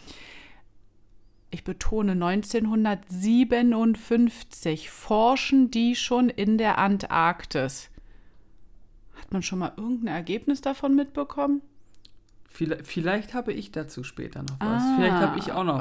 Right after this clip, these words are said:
Speaker 2: was. Man
Speaker 1: okay.
Speaker 2: weiß es nicht. Ich weiß es selbst nicht.
Speaker 1: Äh, genau.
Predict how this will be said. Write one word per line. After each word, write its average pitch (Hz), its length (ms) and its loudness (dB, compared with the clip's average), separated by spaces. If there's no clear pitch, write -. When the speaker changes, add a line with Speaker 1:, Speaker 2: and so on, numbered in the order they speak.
Speaker 2:
was. 131 140 -6
Man 160 100 4
Speaker 1:
okay. 160 100 2
Speaker 2:
weiß 147 180 2
es - 140 -14
nicht. - 240 -16
Ich 151 160 -2
weiß 185 180 2
es 131 80 -4
selbst 131 280 0
nicht. - 180 -12
Speaker 1:
Äh, 220 300 4
genau. 190 400 4